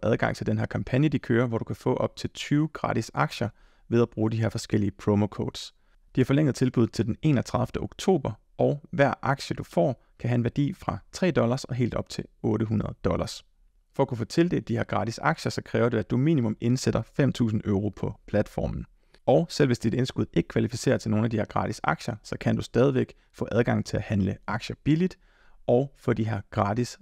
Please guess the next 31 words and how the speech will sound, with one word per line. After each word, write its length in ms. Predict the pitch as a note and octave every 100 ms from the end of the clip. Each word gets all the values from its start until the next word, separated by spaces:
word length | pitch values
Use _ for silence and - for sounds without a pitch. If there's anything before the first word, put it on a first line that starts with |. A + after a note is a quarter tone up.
| _
konti 420 | - A2+ A#2 C3+ -
med 140 | A2 - - -
renter 180 | G#2+ G#2+
på. 200 | - - _ _ _ -
Investering 520 | D#3+ D#3+ - G3 C#3
kan 100 | B2
generere 520 | C3 A#2+ B2+ D3 -
en 120 | - -
ekstra 320 | - - - - -
indkomst, 640 | E3+ G#3 C3 - - -
som 200 | - C#3
på 80 | C3
lang 300 | C3 C#3 C#3
sigt 260 | - A#2 -
kan 120 | -
ende 200 | A#2 A2+
med 100 | A#2
at 80 | A2+
blive 180 | - C3+
langt 460 | C#3 C3 D3 D3 -
større, 520 | - A2 G#2+ A2+ -
end 180 | G#2 A2
hvad 140 | - -
vi 60 |
selv 280 | - - B2+
kan 140 | - A2
nå 120 | G#2
at 80 | -
tjene 420 | - G#2 G#2 G#2+
ved 160 | G#2 A2
at 120 | -